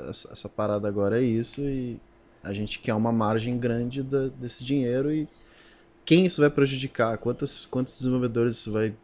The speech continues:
prejudicar? E de que, que forma isso vai prejudicar o mercado? Foda-se.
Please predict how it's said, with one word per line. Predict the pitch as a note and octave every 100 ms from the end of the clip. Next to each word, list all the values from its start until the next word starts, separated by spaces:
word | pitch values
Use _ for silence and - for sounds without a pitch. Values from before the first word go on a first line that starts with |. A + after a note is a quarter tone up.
| -
prejudicar? | A2+ G#2+ G#2+ G#2 G#2+
E |
de | G#2
que, | -
que | -
forma | - A#2+ B2+ C3
isso | B2 -
vai | G#2+ G#2+
prejudicar | A2+ G#2 - G#2+
o |
mercado? | G#2 G2+ - D3
Foda-se. | - C#3 C#3 - -